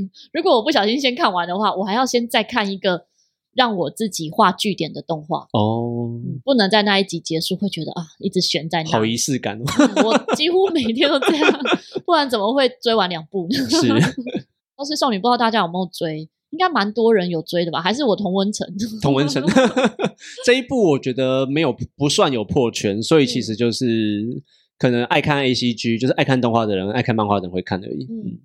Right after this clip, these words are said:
Speaker 1: 他不是强调这个少女有多漂亮，但是会强调她很聪明，懂得动脑，运用自己的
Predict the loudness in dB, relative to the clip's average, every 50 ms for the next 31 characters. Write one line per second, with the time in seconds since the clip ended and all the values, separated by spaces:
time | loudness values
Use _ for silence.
0 | _ _ _ _ _ -4 -4 -4 -4 -6 -6 -4 -4 -4 -2 0 0 0 0 0
1 | 2 2 4 4 4 2 0 0 0 0 -2 -2 -2 -2 -4 -6 -8 -8 _ -4
2 | -2 -2 -2 -4 -6 -4 -2 -2 -2 -2 -2 -4 -4 -6 -6 -8 _ _ _ _
3 | _ _ _ _ _ _ _ _ 2 2 2 4 2 4 4 4 4 4 4 2
4 | 0 -6 _ _ _ -6 -2 -2 -2 0 2 4 4 4 2 0 -2 -2 -2 -2
5 | -2 -2 -4 -6 -2 2 2 2 4 2 0 -2 -4 -6 -10 -10 _ -8 -6 -6
6 | -6 -8 -2 -2 -2 -2 -2 -8 -16 -20 -20 _ _ _ -2 0 2 2 0 0
7 | -2 -2 -2 0 0 0 -2 -2 -2 -4 -6